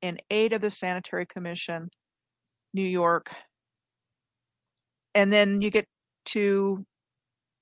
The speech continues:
this, I found, describing it as nonsense verses with illustrations, and it was a contri-, contribution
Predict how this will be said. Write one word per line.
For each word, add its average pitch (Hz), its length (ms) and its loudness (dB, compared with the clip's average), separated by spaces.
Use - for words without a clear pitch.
this, 220 220 2
I 214 120 6
found, 185 520 2
describing 226 640 6
it 202 200 4
as 190 540 4
nonsense 208 760 0
verses 190 420 -4
with 190 180 -6
illustrations, 180 1000 -4
and 190 120 -6
it - 60 -8
was 196 160 -6
a 196 40 -4
contri-, - 540 -8
contribution 214 880 -4